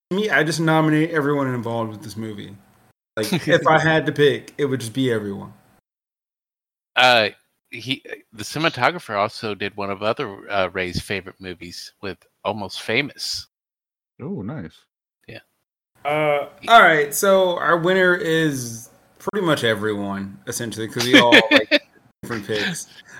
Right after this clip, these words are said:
Speaker 1: Um, Six Man.
Speaker 2: D-
Speaker 1: We talked about The Irishman,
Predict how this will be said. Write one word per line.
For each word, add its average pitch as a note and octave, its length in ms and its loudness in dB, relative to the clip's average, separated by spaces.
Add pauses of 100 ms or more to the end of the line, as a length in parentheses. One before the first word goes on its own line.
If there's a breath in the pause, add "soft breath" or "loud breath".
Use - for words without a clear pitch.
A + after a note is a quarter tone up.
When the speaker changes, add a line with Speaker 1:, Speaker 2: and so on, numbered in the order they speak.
(140)
Speaker 1:
Um, B2+ 880 -2 (180)
Six G3 280 2
Man. D#3+ 360 6
Speaker 2:
D- F#3+ 240 6 (540)
Speaker 1:
We C#3 120 0
talked D3+ 240 6
about D3+ 160 2
The C#3+ 100 2
Irishman, D#3+ 720 2